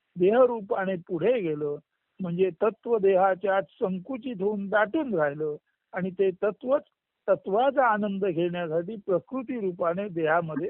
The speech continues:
पसरलं. अशा तऱ्हेने एकच तत्व, अं, संकुचित होऊन निवृत्ती ज्ञान म्हणून आणि तेच तत्व पुढे पुढे जाताना प्रवृत्ती म्हणून, प्रकृती म्हणून आलं.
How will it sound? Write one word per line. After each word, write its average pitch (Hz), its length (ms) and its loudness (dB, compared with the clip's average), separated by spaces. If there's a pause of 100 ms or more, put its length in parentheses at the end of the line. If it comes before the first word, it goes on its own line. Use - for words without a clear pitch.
पसरलं. 160 540 -2 (420)
अशा 247 300 -2
तऱ्हेने 214 640 -2
एकच 190 280 -2 (160)
तत्व, 156 380 -6 (920)
अं, 160 640 -8
संकुचित 262 840 -4
होऊन 185 340 0
निवृत्ती 208 640 -6
ज्ञान 180 380 -2
म्हणून 160 480 -4 (380)
आणि 185 220 -6
तेच 262 280 -6 (160)
तत्व 160 440 -4 (280)
पुढे 220 340 2
पुढे 226 280 -2
जाताना 190 460 2
प्रवृत्ती 196 760 -2
म्हणून, 165 340 -6
प्रकृती 185 580 -6
म्हणून 170 320 -4
आलं. 151 360 -2